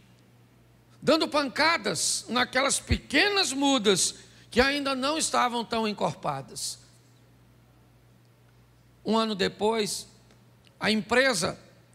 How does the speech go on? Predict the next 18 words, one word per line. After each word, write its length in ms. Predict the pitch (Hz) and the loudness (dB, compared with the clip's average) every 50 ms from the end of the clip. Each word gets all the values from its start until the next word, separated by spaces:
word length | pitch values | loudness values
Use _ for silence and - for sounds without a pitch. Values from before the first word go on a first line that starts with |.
| - | -6
deste 380 | - 151 214 262 254 - - 247 | 0 2 4 4 4 2 2 2
homem 340 | 220 208 190 180 170 156 - - - - - - - _ - - | 2 2 2 0 -4 -8 -10 -14 -20 -20 -20 -20 -20 _ -8 -4
o 140 | - 233 240 | -2 -2 0
transferiu 840 | - 240 233 247 240 - - 247 240 226 196 226 233 226 190 143 - - - - - - - - - _ _ _ _ _ _ _ _ _ _ _ | 0 0 0 2 2 0 0 0 0 2 2 4 4 4 4 2 0 -6 -18 -20 -20 -20 -20 -20 -20 _ _ _ _ _ _ _ _ _ _ _
para 240 | - 208 202 202 202 | -2 0 0 0 0
uma 200 | 208 208 202 208 | -2 -4 -4 -4
cidade 600 | 196 - - 196 160 180 180 185 180 156 170 190 - - - - - - _ _ _ - - _ _ _ _ _ _ _ _ _ _ _ _ _ - | -2 -2 -2 0 0 0 0 0 0 -2 -6 -10 -10 -12 -20 -20 -20 -20 _ _ _ -20 -20 _ _ _ _ _ _ _ _ _ _ _ _ _ -16
bem 300 | - 143 139 208 226 240 | -10 -4 0 0 2 2
ao 140 | 240 240 233 | 2 0 0
norte 520 | 226 208 185 185 170 151 - - - - - - - - - - _ _ _ _ _ _ | 0 0 0 0 0 -2 -2 -4 -6 -10 -14 -18 -20 -20 -20 -20 _ _ _ _ _ _
dos 220 | - 143 165 151 139 | -10 -8 -6 -6 -4
Estados 340 | 147 - 160 147 143 117 | -4 -2 -2 -4 -4 -4
Unidos. 440 | 131 135 131 127 - - - - - - - _ _ _ _ _ _ _ - - - _ - - - _ _ _ _ _ _ _ _ _ _ - - - _ - - | -8 -10 -10 -10 -12 -12 -12 -12 -12 -14 -20 _ _ _ _ _ _ _ -20 -20 -20 _ -20 -20 -20 _ _ _ _ _ _ _ _ _ _ -20 -20 -20 _ -10 -8
E 60 | 160 | -2
depois 500 | 156 190 190 190 - 190 196 202 196 175 | 0 0 0 0 2 2 2 4 2 2
de 100 | 151 185 | 0 -2
vinte 440 | 180 151 190 240 262 247 - 233 247 | 0 0 2 0 0 0 0 0 2
anos, 520 | 220 208 202 185 165 135 - - - - | 2 2 2 0 -2 -4 -4 -4 -6 -8